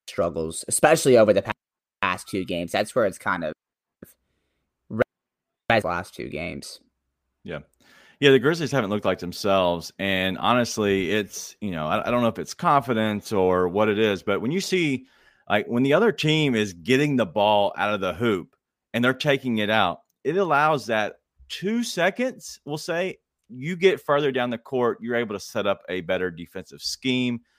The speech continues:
Speaker 2: You feel more comfortable. It's the flow of the offense. There's that, that is what helps you, is if you can hit your shots, you're able to set up properly, and your flow of the game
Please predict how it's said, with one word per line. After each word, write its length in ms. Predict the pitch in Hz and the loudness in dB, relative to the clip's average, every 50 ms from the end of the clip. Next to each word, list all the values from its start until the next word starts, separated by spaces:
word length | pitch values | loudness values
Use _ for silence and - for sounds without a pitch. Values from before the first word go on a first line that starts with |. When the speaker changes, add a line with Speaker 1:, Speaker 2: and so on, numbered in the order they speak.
| _ _ _ _ - | _ _ _ _ -10
Speaker 2:
You 100 | 104 107 | -10 -10
feel 200 | - - 107 98 | -6 -2 -2 -2
more 200 | 98 95 87 82 | -2 -2 -6 -6
comfortable. 760 | - - 117 117 120 110 - 104 85 101 98 98 95 98 - | -6 -2 -2 -2 -2 -2 -8 -8 -4 -2 0 0 0 0 -2
It's 200 | - 98 - - | -6 -10 -10 -10
the 120 | - 107 98 | -10 -10 -12
flow 400 | - - - 110 110 110 107 101 | -12 -8 -2 0 2 2 2 0
of 120 | 92 85 | -2 -4
the 100 | 78 87 | -4 -2
offense. 600 | 92 104 113 113 110 - 104 90 87 67 - - _ _ _ _ _ _ _ _ 104 | 0 0 0 0 0 -4 -6 -6 -6 -8 -12 -20 _ _ _ _ _ _ _ _ -2
There's 460 | 113 120 120 117 113 104 - - _ _ _ _ _ | 0 0 0 0 -2 -4 -8 -14 _ _ _ _ _
that, 360 | 87 127 131 143 147 - _ _ _ - 101 98 | -8 -4 0 0 0 -2 _ _ _ -20 -12 -4
that 260 | - 135 151 160 170 | 0 0 2 2 0
is 160 | 160 131 110 | -2 -4 -4
what 240 | 117 127 143 127 104 | 0 0 2 2 0
helps 480 | 98 107 131 131 131 113 - - - 98 | -2 -2 0 0 0 0 -4 -10 -14 -10
you, 480 | 101 117 143 151 123 104 98 98 - - | -6 -4 -2 0 0 0 0 -2 -4 -4
is 240 | 95 101 92 82 | -4 -4 -4 -4
if 220 | 95 101 92 - - | -6 -6 -6 -6 -10
you 240 | 92 110 151 185 - | -8 -6 -6 -6 -4
can 160 | - 156 135 | -4 -4 -2
hit 200 | 143 151 147 - | -2 -2 -2 -2
your 100 | 143 135 | -6 -4
shots, 460 | - - 110 95 95 95 - - - _ _ _ _ _ _ _ - 98 | -2 0 2 2 2 0 -2 -6 -20 _ _ _ _ _ _ _ -12 -4
you're 200 | 101 135 151 151 | -2 2 2 4
able 240 | 143 143 139 127 113 | 4 2 2 0 -2
to 80 | 107 | -4
set 320 | - - - - 131 120 120 | -4 -8 -4 -2 0 2 2
up 160 | 117 - - | 0 -2 -2
properly, 680 | - 117 107 107 - 110 98 98 98 95 95 95 - | -2 0 0 0 0 -2 -4 -2 -2 -2 -4 -4 -6
and 180 | - 95 101 104 | -8 -8 -6 -4
your 220 | 107 110 113 110 | -2 -2 -2 -4
flow 480 | - - - - 127 127 127 131 131 117 | -4 -8 -14 -6 0 2 2 2 2 2
of 160 | 104 104 98 | 0 -2 -4
the 80 | 101 | -6
game 640 | 98 90 82 101 104 107 104 101 98 92 90 85 | -6 -4 -4 -4 -4 -2 -4 -4 -6 -6 -8 -10